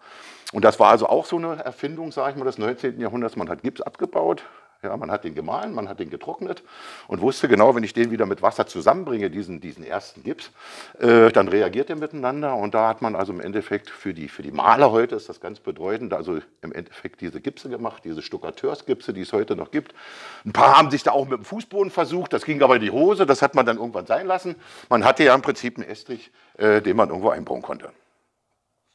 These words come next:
Ja, und, äh, wenn wir mal weitergehen, diese, diese Steinholzestriche, äh, wurden also eingebaut, meistens in zwei Schichten. Man hatte also eine Unterschicht, die war also etwas, sagen wir mal, etwas gröber, muss ich mal sagen. Und man hatte eine Nutzschicht.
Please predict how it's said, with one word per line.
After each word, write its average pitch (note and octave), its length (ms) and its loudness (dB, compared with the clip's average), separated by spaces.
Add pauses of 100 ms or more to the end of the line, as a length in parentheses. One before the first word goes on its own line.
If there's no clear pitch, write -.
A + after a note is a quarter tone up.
(1080)
Ja, D3+ 180 8
und, C3 360 0
äh, A#2+ 360 6 (120)
wenn A2+ 140 -4
wir C#3+ 80 0
mal A#2+ 140 4
weitergehen, D#3+ 460 4
diese, C3 400 4
diese G#2 220 -2
Steinholzestriche, D#3 1040 -2 (460)
äh, B2 540 8
wurden C3 280 2
also G#2+ 200 2
eingebaut, A#2 640 4
meistens G#2 420 2
in G2+ 100 -10
zwei D#2+ 240 -2
Schichten. - 400 -14
Man G#2+ 100 -6
hatte A2 180 -4
also G2+ 140 2
eine - 100 -6
Unterschicht, E3 560 -6
die G2+ 140 -10
war G2 140 0
also G2 140 -4
etwas, D#2+ 380 -8
sagen F#2+ 140 -6
wir F2 80 -6
mal, D#2+ 140 -10
etwas D#2 220 -10 (260)
gröber, D3+ 420 2
muss C3+ 220 -4
ich B2+ 100 -12
mal C#3 160 -2
sagen. B2 380 4 (260)
Und G2+ 140 -2
man G2+ 160 2
hatte G2+ 160 0
eine F#2+ 100 -2
Nutzschicht. C3 580 -4